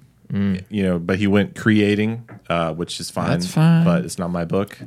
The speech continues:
Speaker 1: Cultivating.
Speaker 2: Um,
Speaker 3: Oh.
Speaker 2: there's a lot of C's you could have gone with. But,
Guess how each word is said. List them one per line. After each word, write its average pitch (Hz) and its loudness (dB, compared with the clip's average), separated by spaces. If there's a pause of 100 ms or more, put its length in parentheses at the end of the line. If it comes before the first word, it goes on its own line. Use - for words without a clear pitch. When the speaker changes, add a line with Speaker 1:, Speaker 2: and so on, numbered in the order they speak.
(120)
Speaker 1:
Cultivating. 98 0 (240)
Speaker 2:
Um, 82 -4
Speaker 3:
Oh. 95 0
Speaker 2:
there's 107 -2
a - 0
lot 113 2
of 117 0
C's 95 -2
you 87 -6
could 95 -4
have 85 -8
gone 82 -8
with. 78 -12
But, 80 -8